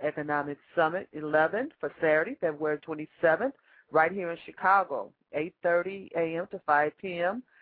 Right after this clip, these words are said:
at Holman Square, located at thirty-three thirty-three West Arlington. They're asking that everyone pre-registers by February twenty-first. They wanna have a good look at the number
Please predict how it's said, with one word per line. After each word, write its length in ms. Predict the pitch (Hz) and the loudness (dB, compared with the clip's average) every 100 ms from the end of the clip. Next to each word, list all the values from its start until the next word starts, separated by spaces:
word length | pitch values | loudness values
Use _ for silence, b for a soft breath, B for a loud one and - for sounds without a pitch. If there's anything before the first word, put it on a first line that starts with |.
| b | b
at 140 | 160 165 | -2 2
Holman 340 | 185 170 170 - | 2 2 -4 -10
Square, 460 | - 175 165 180 277 | -4 4 4 4 2
located 480 | 170 - 170 160 170 | 0 2 0 0 2
at 200 | 226 - - | 2 2 -2
thirty-three 640 | 165 165 175 165 170 214 - | -2 -2 -14 -8 -6 -6 -4
thirty-three 500 | 160 170 165 165 170 | -4 -4 -8 -6 -4
West 200 | 160 - | -4 2
Arlington. 720 | 160 208 180 143 - 135 143 _ _ B B B | 6 6 2 -10 -12 -12 -12 _ _ B B B
They're 180 | 170 123 | 2 6
asking 440 | 165 180 175 185 | 4 4 0 -6
that 160 | 160 143 | -6 -4
everyone 600 | 147 196 226 233 214 208 | 2 2 2 -4 -2 -2
pre-registers 1040 | - 214 202 170 170 156 160 - 156 156 160 _ _ - 139 | -6 -12 -12 -4 -4 -4 -12 -12 -8 -8 -10 _ _ -12 2
by 340 | 165 160 170 - | 4 4 0 -2
February 600 | 170 160 156 147 147 147 | -4 -4 -8 -6 -6 -8
twenty-first. 720 | - 147 143 143 - 135 113 - | -12 -10 -10 -10 -4 -2 -2 -6
They 100 | 143 | -6
wanna 180 | 147 | -2
have 100 | 147 | -2
a 60 | 135 | -2
good 220 | - 170 | 0 0
look 240 | 170 165 - | 0 -2 -2
at 160 | 147 | -4
the 60 | 139 | -4
number 480 | 139 147 156 160 170 | 0 0 0 0 -2